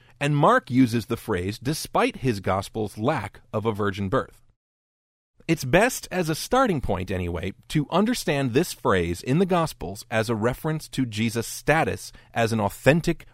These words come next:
representative or agent of Israel's God, a prophet who carries an authoritative message. There had been many other sons of God in Israel's history, and there were many contenders within Israel and without.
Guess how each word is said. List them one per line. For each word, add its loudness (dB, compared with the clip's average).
representative 2
or -2
agent 0
of -6
Israel's -6
God, 0
a 2
prophet 2
who -2
carries 0
an -4
authoritative -2
message. -2
There 4
had 2
been 2
many 4
other 2
sons 2
of -2
God 4
in -2
Israel's 0
history, -2
and 0
there 8
were 2
many 2
contenders 0
within 2
Israel 2
and 0
without. 2